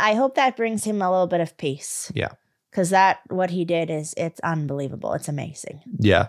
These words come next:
Speaker 2: hundred percent. So he is definitely our badass of the day. And
Speaker 1: Oh,
Speaker 2: that is, uh,
Speaker 1: hundred percent.
Speaker 2: the story of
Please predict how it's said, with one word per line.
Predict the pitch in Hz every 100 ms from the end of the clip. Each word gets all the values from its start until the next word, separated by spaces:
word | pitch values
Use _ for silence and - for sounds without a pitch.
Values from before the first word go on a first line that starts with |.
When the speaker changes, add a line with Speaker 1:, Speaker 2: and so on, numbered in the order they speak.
| -
Speaker 2:
hundred | - 104 95
percent. | 147 90 87 - _
So | - - - _ - - - - -
he | 156
is | 170 156
definitely | 180 180 170
our | 135
badass | 143 135 135 135 -
of |
the | 110
day. | 117 131 131
And | -
Speaker 1:
Oh, | 220 208
Speaker 2:
that | 127 123
is, | 120 123
uh, | 117 117
Speaker 1:
hundred | 139 -
percent. | - -
Speaker 2:
the | 135
story | - 120 117 113
of | 107 -